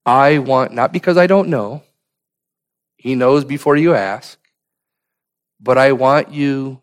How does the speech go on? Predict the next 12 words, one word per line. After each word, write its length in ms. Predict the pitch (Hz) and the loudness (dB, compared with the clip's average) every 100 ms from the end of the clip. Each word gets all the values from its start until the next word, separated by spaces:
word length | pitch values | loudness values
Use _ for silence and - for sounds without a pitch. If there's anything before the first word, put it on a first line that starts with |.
| _ | _
to 120 | - | -12
bring 680 | 123 117 123 113 113 113 117 _ _ _ | -12 -6 -4 -4 -8 -12 -16 _ _ _
your 200 | 120 117 | -4 -4
cares, 720 | 117 - 120 110 110 107 104 _ _ - | -4 -4 -2 0 0 -4 -8 _ _ -6
your 120 | 117 | -4
anxieties 1000 | 113 107 107 107 107 101 101 101 98 - _ _ _ | -4 -4 -2 0 0 -2 -8 -12 -14 -20 _ _ _
to 180 | - 110 | -12 -6
me." 500 | 135 131 110 98 _ _ _ _ _ | -2 0 -2 -6 _ _ _ _ _
Pray 300 | - 160 208 | 4 6 6
to 180 | 202 170 | 2 0
God, 480 | 123 117 117 117 | 4 4 4 0
make 680 | 131 170 220 269 _ - - | -2 2 2 0 _ -20 -20